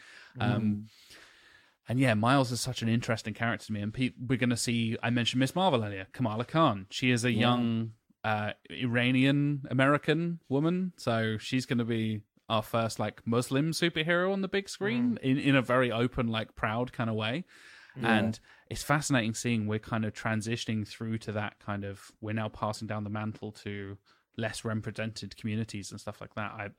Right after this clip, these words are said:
Speaker 1: I love seeing that
Speaker 2: Yeah.
Speaker 1: transition happen 'cause it was, it was such a positive movement for me in, in the comics community a few years ago.
Speaker 2: Yeah, it, it makes sense. I think it's something that when you take a step back and think about it logically for a moment,
Speaker 3: Mm.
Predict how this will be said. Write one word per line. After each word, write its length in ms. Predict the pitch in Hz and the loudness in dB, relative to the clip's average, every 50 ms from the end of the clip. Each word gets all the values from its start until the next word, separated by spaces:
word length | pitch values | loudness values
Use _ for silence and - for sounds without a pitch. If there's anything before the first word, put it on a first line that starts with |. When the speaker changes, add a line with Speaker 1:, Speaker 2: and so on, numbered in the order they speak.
| - | -6
Speaker 1:
I 140 | - 113 117 | 0 2 2
love 260 | 120 120 131 131 123 | 4 4 2 2 0
seeing 280 | - - 127 113 113 120 | -2 -4 -2 0 0 2
that 180 | 113 107 98 | 2 2 0
Speaker 2:
Yeah. 40 | 92 | 0
Speaker 1:
transition 440 | 90 120 110 107 113 107 - - 107 | 0 -2 -2 -2 -4 -6 -8 -8 -8
happen 380 | - 120 113 - - 98 95 95 | -6 -6 -8 -6 -8 -14 -12 -8
'cause 140 | - 113 101 | -8 -8 -8
it 40 | 104 | -8
was, 180 | - - - - _ _ | -10 -10 -12 -12 _ _
it 60 | - 131 | -4 -2
was 160 | 127 123 - | -2 -2 -2
such 200 | - - 147 - | 2 0 2 2
a 60 | 139 | 0
positive 380 | - - 135 127 117 - - 104 | -2 0 0 0 0 -2 -4 -2
movement 320 | 107 117 113 101 110 - | 0 0 -2 -2 -4 -8
for 120 | - - 120 | -10 -8 -4
me 400 | 113 117 120 117 113 107 110 107 _ _ _ _ - | -2 0 0 0 -2 -2 -6 -8 _ _ _ _ -6
in, 340 | - 117 110 107 104 104 110 - | -4 -2 -2 -2 -4 -8 -8 -6
in 80 | 117 110 | -6 -6
the 60 | 110 | -6
comics 380 | - - 120 117 113 - - - | -4 -4 -4 -4 -4 -4 -8 -10
community 340 | - 98 98 101 - - 101 | -8 -8 -8 -8 -8 -10 -12
a 40 | 98 | -10
few 180 | - - 107 | -10 -10 -10
years 240 | 101 107 113 117 110 | -8 -6 -6 -6 -6
ago. 220 | 110 - - - - _ _ _ _ _ _ - _ _ _ _ _ _ _ | -8 -10 -10 -12 -12 _ _ _ _ _ _ -20 _ _ _ _ _ _ _
Speaker 2:
Yeah, 380 | - 156 190 196 127 98 - 92 - - | -4 -2 0 0 0 -2 -4 -6 -8 -4
it, 160 | - 156 165 - | -2 -2 -2 0
it 200 | - 185 190 - | 0 0 0 0
makes 260 | 185 233 254 214 - - | 0 -2 -2 -2 -4 -4
sense. 360 | - 208 190 151 110 - - | -2 0 0 0 -2 -2 -4
I 40 | 139 | -4
think 200 | 131 160 175 160 | 0 0 0 0
it's 120 | 156 143 | -2 -4
something 420 | - 165 160 156 - - 156 151 143 | -2 -2 -4 -2 -2 -2 -2 -2 -2
that 220 | 139 135 131 - - _ _ _ _ _ _ _ _ _ _ _ _ | -2 -4 -4 -4 -8 _ _ _ _ _ _ _ _ _ _ _ _
when 160 | - 143 139 139 | -8 -6 -4 -4
you 60 | 131 | -2
take 220 | - 143 131 - | 0 0 0 0
a 40 | - | -2
step 340 | - - - 135 113 - - | -4 -2 0 0 0 -2 -2
back 240 | - 131 123 117 - | -2 -2 -2 -2 -6
and 80 | - 104 | -8 -6
think 140 | - 113 107 | -6 -6 -4
about 180 | - 107 101 95 | -2 -2 -2 -2
it 60 | 87 | 0
logically 600 | 104 104 104 107 101 - 98 - - 104 92 90 | 2 2 2 2 2 0 -4 -4 -2 0 0 0
for 180 | 85 - 90 92 | 0 -2 -2 0
a 40 | |
moment, 480 | 92 95 - - 92 - 180 175 87 170 - _ _ _ - | 0 0 0 0 0 0 0 -2 -2 -6 -8 _ _ _ -8
Speaker 3:
Mm. 340 | 143 131 123 117 113 110 107 | -6 -4 -4 -4 -6 -8 -10